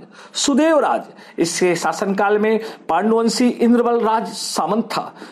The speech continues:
उसका वर्णन कौआ ताल अभिलेख महासमुंद से प्राप्त होता है। प्रवर राज द्वितीय, सुदेव राज के पश्चात उसका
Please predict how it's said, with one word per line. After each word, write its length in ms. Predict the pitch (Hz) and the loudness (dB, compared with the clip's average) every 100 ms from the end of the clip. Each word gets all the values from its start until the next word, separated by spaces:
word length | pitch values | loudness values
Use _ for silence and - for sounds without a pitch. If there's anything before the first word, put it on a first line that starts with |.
| - | -4
उसका 320 | 170 - 190 | -4 0 2
वर्णन 340 | 185 190 202 196 | 2 0 0 -4
कौआ 560 | - - 180 196 233 | -8 -4 0 2 2
ताल 240 | 233 214 208 | 0 0 2
अभिलेख 520 | 185 190 208 202 - | 2 4 2 -2 -2
महासमुंद 440 | 233 196 226 208 208 | 0 0 0 0 0
से 140 | 196 | 0
प्राप्त 340 | 190 139 - 117 | -2 -4 -4 -6
होता 200 | - 147 | -4 -6
है। 280 | - - - - - - | -6 -18 -20 -20 -14 -4
प्रवर 340 | 202 226 262 | 0 0 0
राज 320 | 247 208 214 135 | 0 0 -2 -4
द्वितीय, 500 | 127 - 147 - - - - | -4 -2 -2 -4 -14 -16 -4
सुदेव 400 | 180 160 196 185 | 0 2 4 4
राज 300 | 185 185 - | 2 -2 -2
के 120 | 190 | -2
पश्चात 600 | 190 175 - 196 196 190 - - 226 | 0 -4 -4 -2 -4 -8 -18 -6 -6
उसका 520 | - - 233 220 | -6 -4 -2 0